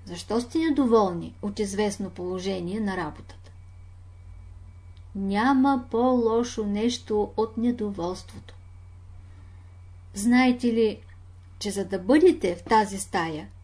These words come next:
за вас са работили и небето, и земята, и ангели с хиляди и милиони години? Хиляди същества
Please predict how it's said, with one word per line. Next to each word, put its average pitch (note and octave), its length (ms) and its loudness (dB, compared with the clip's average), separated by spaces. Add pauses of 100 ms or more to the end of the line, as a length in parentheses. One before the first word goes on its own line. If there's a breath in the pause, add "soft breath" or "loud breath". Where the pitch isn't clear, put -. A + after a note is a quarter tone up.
(960 soft breath)
за A3 220 2
вас C4+ 420 2 (100)
са A3+ 240 2
работили A3 800 2 (140)
и A3 120 -2
небето, G#3+ 680 0 (680)
и A#3+ 120 2
земята, G#3+ 760 0 (680)
и G#3+ 300 -2
ангели C4 680 2 (480 soft breath)
с - 260 -10
хиляди D4 680 6
и A#3 120 4
милиони A3 560 4
години? F3+ 480 -8 (1500)
Хиляди D#4 540 6
същества B3 920 0